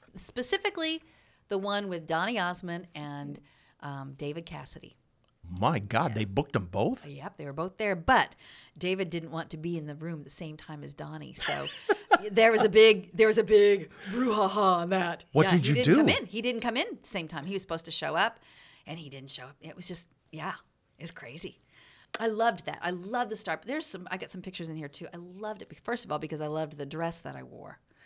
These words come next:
Speaker 2: Oh.
Speaker 1: Oh, it was.
Speaker 2: Is that
Speaker 1: it
Speaker 2: that
Speaker 1: was a
Speaker 2: black
Speaker 1: very,
Speaker 2: sparkly
Speaker 1: it,
Speaker 2: one?
Speaker 1: it was all sequins. It was
Speaker 2: Oh.
Speaker 1: very heavy. I'm sure it probably weighed forty <laughs> pounds. I'm
Speaker 2: Mm-hmm.
Speaker 1: guessing. I don't
Speaker 2: Mm-hmm.
Speaker 1: know. But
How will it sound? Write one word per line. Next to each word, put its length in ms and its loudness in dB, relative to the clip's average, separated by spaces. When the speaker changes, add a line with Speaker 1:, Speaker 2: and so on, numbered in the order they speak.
Speaker 2:
Oh. 320 0
Speaker 1:
Oh, 140 -10
it 140 -12
was. 180 -10
Speaker 2:
Is 120 -2
that 160 2
Speaker 1:
it 40 8
Speaker 2:
that 100 4
Speaker 1:
was 80 0
a 40 0
Speaker 2:
black 240 10
Speaker 1:
very, 140 6
Speaker 2:
sparkly 460 2
Speaker 1:
it, 40 -4
Speaker 2:
one? 280 2
Speaker 1:
it 80 -10
was 220 -10
all 380 -4
sequins. 1080 -6
It 20 -6
was 100 -2
Speaker 2:
Oh. 120 2
Speaker 1:
very 420 4
heavy. 460 0
I'm 100 -6
sure 260 0
it 60 -2
probably 300 -4
weighed 280 -2
forty 240 -6
<laughs> 40 -18
pounds. 640 -2
I'm 200 6
Speaker 2:
Mm-hmm. 80 4
Speaker 1:
guessing. 420 6
I 80 -6
don't 140 -2
Speaker 2:
Mm-hmm. 240 0
Speaker 1:
know. 60 0
But 220 0